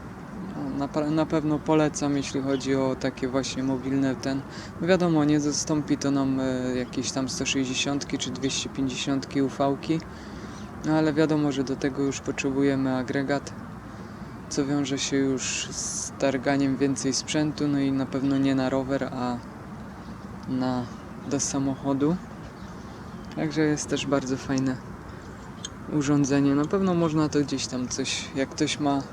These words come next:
zacięcia jakieś kombinatorskie i majsterkowicza, to można to zrobić dużo taniej albo z innych,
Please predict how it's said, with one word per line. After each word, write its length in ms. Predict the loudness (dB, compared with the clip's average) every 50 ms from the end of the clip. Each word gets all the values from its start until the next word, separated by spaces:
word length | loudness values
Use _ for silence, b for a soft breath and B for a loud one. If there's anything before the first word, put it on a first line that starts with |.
| -14 -14 -14 -12 -10 -6
zacięcia 640 | -2 0 0 0 2 2 2 2 2 0 0 0 0
jakieś 560 | 0 0 -2 -2 0 -2 0 0 -2 -4 -4 -6 -12 B B B B B B B B B B B -12 -6
kombinatorskie 1300 | -2 0 2 2 4 6 6 6 6 4 2 2 2 0 2 2 0 -2 0 2 4 4 6 4 4 4 4
i 40 | 4
majsterkowicza, 1000 | 4 4 2 2 0 0 0 0 0 2 2 0 2 2 0 0 0 0 0 0
to 160 | -2 -2 -2
można 340 | -2 -2 0 0 0 -2 0
to 120 | -2 -4
zrobić 440 | -2 0 0 0 0 0 -2 -2 0
dużo 280 | -2 0 0 2 0 0
taniej 500 | 2 2 2 4 4 4 4 4 4 2
albo 460 | 2 2 0 0 0 0 0 0 -2 -4 -6 -10 -10 -8
z 180 | -4 -2 0
innych, 440 | 2 2 4 4 4 2 0 -6 -14